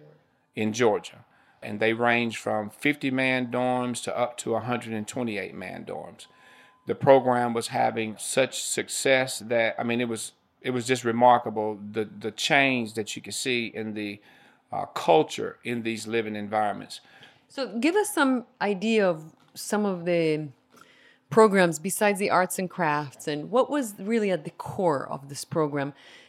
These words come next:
Speaker 2: And then you mentioned that it was also tried in other states, but it wasn't quite as successful as in Georgia.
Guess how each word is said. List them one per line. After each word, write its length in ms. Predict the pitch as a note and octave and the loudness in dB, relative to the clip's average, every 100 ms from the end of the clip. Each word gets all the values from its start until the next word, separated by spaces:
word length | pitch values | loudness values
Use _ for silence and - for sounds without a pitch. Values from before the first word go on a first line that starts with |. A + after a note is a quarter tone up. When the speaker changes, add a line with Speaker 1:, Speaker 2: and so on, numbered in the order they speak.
| _ | _
Speaker 2:
And 160 | G#3 A3 | 0 4
then 280 | A#3 B3 - _ _ _ - | 4 2 -4 _ _ _ -12
you 440 | G3+ G#3 A3+ A3 | -6 -2 0 0
mentioned 480 | G#3+ A3 A#3 - G#3+ | 0 0 0 0 0
that 100 | F#3+ | 0
it 100 | G3 | 0
was 200 | F#3 F#3 | -2 -2
also 320 | G3 G3+ - | -2 -2 -6
tried 340 | F3+ - E3+ F3 | -6 -2 0 0
in 120 | F3 | 0
other 200 | D#3+ D#3 | 0 -2
states, 460 | - - F3 D3 - | -4 -2 -2 -2 -6
but 100 | D#3+ | -6
it 140 | D3+ | -2
wasn't 340 | G3 G3+ G3 | -2 -2 -4
quite 320 | - - A#3+ A#3+ | -6 0 2 2
as 140 | A#3 | 0
successful 680 | - - - F3+ - E3 D3+ | -4 -8 -4 -4 -4 -6 -4
as 160 | D#3+ | -4
in 160 | D#3 D#3 | -4 -4
Georgia. 560 | C#3+ D#3 D3 C#3 C3 | 0 0 0 -4 -10